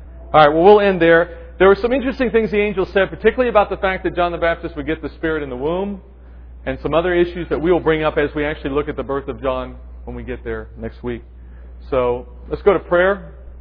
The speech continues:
I hope that's been an, let's set our mind back on the things of God again, on His presence before us, and on His power to do anything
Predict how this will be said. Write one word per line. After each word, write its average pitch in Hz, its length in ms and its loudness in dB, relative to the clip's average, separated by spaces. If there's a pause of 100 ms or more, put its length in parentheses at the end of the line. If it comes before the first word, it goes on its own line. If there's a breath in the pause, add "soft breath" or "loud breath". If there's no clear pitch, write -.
(440)
I 143 80 2
hope 202 140 6
that's 185 180 6
been 190 140 4
an, 151 200 0 (1600)
let's 170 140 0
set 226 100 10
our 202 80 8
mind 190 220 4
back 190 220 4
on 170 320 0 (180)
the 151 80 -2
things 196 320 0
of 156 100 2
God 185 280 6
again, 185 320 -2
on 143 240 -4 (440)
His 143 140 -2
presence 170 420 4
before 185 460 2
us, 190 320 -4 (1120)
and 147 120 -4
on 156 100 -2
His 151 120 -4
power 180 300 8
to 156 60 -2
do 156 200 0
anything 170 520 -2